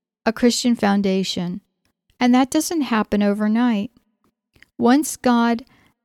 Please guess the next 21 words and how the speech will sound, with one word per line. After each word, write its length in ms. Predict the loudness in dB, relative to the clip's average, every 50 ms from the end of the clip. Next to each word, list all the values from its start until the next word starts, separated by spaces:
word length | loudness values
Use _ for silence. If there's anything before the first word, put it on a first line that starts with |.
| _ 0
was 220 | 2 2 2 2
removed 560 | 2 2 2 4 4 4 4 4 2 2 0 -2
from 160 | -4 -2 -2
the 100 | -2 -2
public 380 | -4 -2 -2 0 0 0 -2
schools, 680 | -2 -8 -4 -2 0 0 2 2 0 0 -2 -6 -10 -18 _ _ _ _ _ _ _ _ _ -2
education 680 | -2 0 0 -2 -2 2 2 2 2 2 0 -2 -2
took 280 | 0 0 0 0 0 -2 -6
a 60 | -8 -6
turn 380 | -6 -2 -2 -2 0 0 -2
for 160 | -2 -2 -2 0
the 100 | 0 0
worse. 520 | 0 0 0 0 0 -2 -4 -8 -10 -10 -12 _ _ _ _ _ _ _ _ 2
It 120 | 2 4
has 180 | 4 2 2 0
robbed 340 | 0 2 2 2 0 0 0
our 100 | 0 0
children 680 | -2 -2 0 0 0 0 0 -2 -2 -2 -2 -4 -6 -8 _ _ _ _ _ _ _ _ -2 -2
of 120 | 0 2
a 80 | 0 0
foundation 960 | 0 0 2 2 2 2 2 2 2 2 0 0 -2 -2 -2 -2 -4 -6 -8